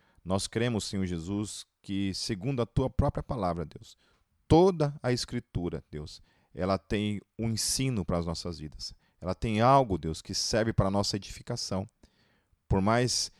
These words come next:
simples que possa parecer, às vezes, uma história, Senhor Jesus, nós temos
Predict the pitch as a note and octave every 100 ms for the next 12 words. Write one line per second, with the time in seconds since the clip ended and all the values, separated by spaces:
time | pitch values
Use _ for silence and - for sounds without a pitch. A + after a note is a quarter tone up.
0 | _ - - D#3+ F3 - G#2+ - A2 -
1 | A2+ G2+ - A2+ G#2+ G2+ G2 G2 F#2+ -
2 | - G#2 F#2+ - F2+ E2+ E2 F2+ - -
3 | F#2 - G#2+ F#2+ -